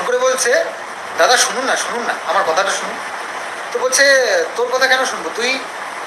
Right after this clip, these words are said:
আহ, তোর দাদাকে সামলা।" বলছে, "ওটা আমার দাদা নয়, ওটা আমার হাজব্যান্ড।" আমি বলছি, "বলে কি এ? তোর হাজব্যান্ড আমার ওয়াইফের সঙ্গে," মানে আমার বন্ধু কথা বলছি, "আমার ওয়াইফের সঙ্গে, আহ,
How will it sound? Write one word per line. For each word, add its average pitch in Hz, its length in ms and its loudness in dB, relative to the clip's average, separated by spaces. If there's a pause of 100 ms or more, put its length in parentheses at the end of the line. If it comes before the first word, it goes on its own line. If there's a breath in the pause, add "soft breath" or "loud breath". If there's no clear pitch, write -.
আহ, 185 260 2
তোর 220 100 0
দাদাকে 220 280 4
সামলা।" - 320 -2 (1040)
বলছে, 262 280 2
"ওটা 233 240 2
আমার 262 200 4
দাদা - 220 4
নয়, 254 220 0
ওটা 226 180 0
আমার 233 200 2 (200)
হাজব্যান্ড।" 165 360 0 (800)
আমি 180 100 0
বলছি, 226 200 -2 (800)
"বলে 233 220 -2
কি 320 160 -2
এ? 285 120 -2 (1400)
তোর 269 140 0
হাজব্যান্ড 269 420 -2 (400)
আমার 226 160 0 (120)
ওয়াইফের 202 360 2
সঙ্গে," 240 440 -2 (160)
মানে 214 120 0
আমার 220 160 0
বন্ধু 214 300 -4 (100)
কথা 185 120 0
বলছি, 165 300 -4 (140)
"আমার 196 180 0
ওয়াইফের 190 300 2
সঙ্গে, 226 360 0
আহ, - 1800 -6